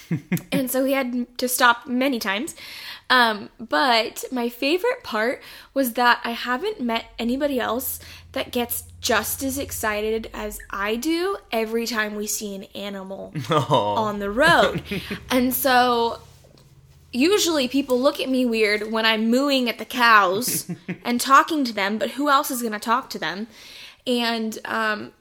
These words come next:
Speaker 1: si-, it's like saying hi to the peacocks that we see at the gas stations.
Speaker 2: Aw.
Speaker 1: And it was just really fun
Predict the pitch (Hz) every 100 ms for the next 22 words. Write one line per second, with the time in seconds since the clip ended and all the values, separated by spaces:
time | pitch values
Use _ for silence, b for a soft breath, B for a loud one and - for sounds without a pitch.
0 | - - - 269 254 262 247 240 226 -
1 | 247 254 233 233 226 277 269 233 202 -
2 | - - 220 - 220 202 214 220 226 247
3 | - 208 - 190 208 240 - - B B
4 | B B 233 226 220 226 233 220 - -
5 | 220 - 220